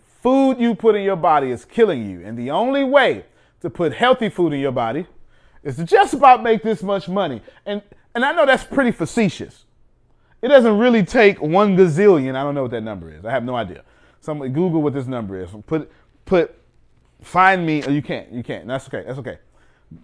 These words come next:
Find me this number, though. I don't even know what that number is. But check this out. How many of you know right now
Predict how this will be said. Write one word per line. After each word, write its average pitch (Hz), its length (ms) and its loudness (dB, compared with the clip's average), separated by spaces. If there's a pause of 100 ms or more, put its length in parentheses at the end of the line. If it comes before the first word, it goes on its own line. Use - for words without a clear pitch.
(160)
Find 202 260 2
me 185 100 2
this 170 200 2
number, 139 280 -4
though. 87 300 -12
I 139 140 -6
don't 147 100 -4
even 135 120 -6
know 135 100 -2
what 127 100 -4
that 120 160 -6
number 98 320 -14
is. 65 180 -20 (540)
But 220 140 -6
check 294 200 -6
this 277 160 -6
out. - 280 -10 (520)
How 302 220 -4
many 311 180 -2
of 254 60 0
you 247 100 0
know 220 180 -2
right 269 280 -2
now 202 320 -8